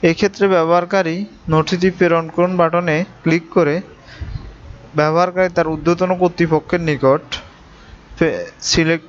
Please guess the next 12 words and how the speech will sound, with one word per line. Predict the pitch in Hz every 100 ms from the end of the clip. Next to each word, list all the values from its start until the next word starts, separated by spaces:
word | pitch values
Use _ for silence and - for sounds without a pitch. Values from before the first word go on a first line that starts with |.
| -
করে | 185 143 185 208 - - - - -
"প্রেরণ | - 170 170 170
করুন" | 180 180 175
বাটনে | 165 160 175 170
ক্লিক | 175 175 180
করলে | 180 147
নথিটি | 147 147 180 175 185 196 - - - - -
ঊর্ধ্বতন | 160 156 170 180 180
কর্তৃপক্ষের | 175 175 160 151 170
নিকট | 170 160 165 160
প্রেরিত | - 165 151 151
হবে। | 139 120